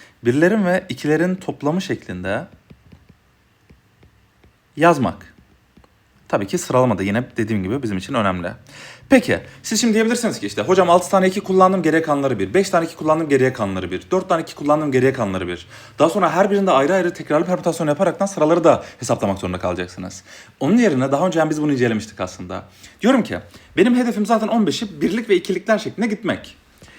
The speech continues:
Ben şöyle bir dizi ya da şöyle bir fonksiyon tanımlasam. Desem ki, n sayısını, n sayısını bir ve ikilerin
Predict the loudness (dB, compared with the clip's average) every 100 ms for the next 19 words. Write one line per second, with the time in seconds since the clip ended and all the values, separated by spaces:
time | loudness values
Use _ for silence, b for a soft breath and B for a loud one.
0 | b b 4 4 6 6 4 2 0 4
1 | 4 4 4 4 4 4 2 2 0 0
2 | -2 -6 -8 -8 -10 -10 _ b -2 4
3 | 4 4 -4 -6 _ _ b b b b
4 | b _ _ _ _ 4 6 6 4 2
5 | 2 -4 -4 -4 -10 _ _ _ _ _
6 | _ _ _ _ _ -2 0 2 0 -2
7 | -4 -6 -8 -14 _ b b b b b
8 | b _ _ -4 0 0 0 -10 -16 -20
9 | _ _ _ _ _ 0 0 0 -6 -2
10 | 2 2 0 -6